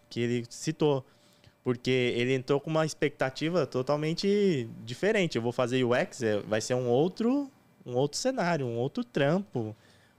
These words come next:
uma outra perspectiva." E aí ele se vê fazendo uma coisa que, que é, talvez seja natural pro cargo dele, que é júnior.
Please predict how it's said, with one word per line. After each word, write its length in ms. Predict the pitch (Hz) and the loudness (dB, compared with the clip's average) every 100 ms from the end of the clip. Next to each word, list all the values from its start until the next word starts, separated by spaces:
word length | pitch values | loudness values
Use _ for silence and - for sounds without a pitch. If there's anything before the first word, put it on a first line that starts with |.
| _ | _
uma 180 | 110 113 | -4 2
outra 960 | 113 135 156 180 190 170 135 117 110 107 - | 2 2 2 2 4 4 2 2 -2 -6 -2
perspectiva." 1000 | 127 - 143 - - 135 180 143 110 104 | -2 0 -4 -2 -2 0 2 2 2 2
E 120 | 123 | 2
aí 80 | 135 | 2
ele 140 | 143 | 0
se 160 | - 175 | -4 -2
vê 160 | 139 170 | 0 2
fazendo 460 | 196 165 170 185 | 2 2 2 2
uma 160 | 180 175 | 0 -2
coisa 480 | - 165 170 190 190 | 0 0 2 0 0
que, 220 | - 208 - | -4 -6 0
que 120 | 196 | 2
é, 120 | 185 | 2
talvez 360 | 160 185 180 185 | 2 0 2 0
seja 180 | 185 180 | 0 0
natural 400 | 180 190 175 170 | 0 0 2 0
pro 100 | - | 0
cargo 220 | 151 147 | -2 0
dele, 160 | 147 147 | 0 2
que 80 | |
é 60 | 185 | 0
júnior. 420 | 175 151 131 117 | 0 -4 -4 -8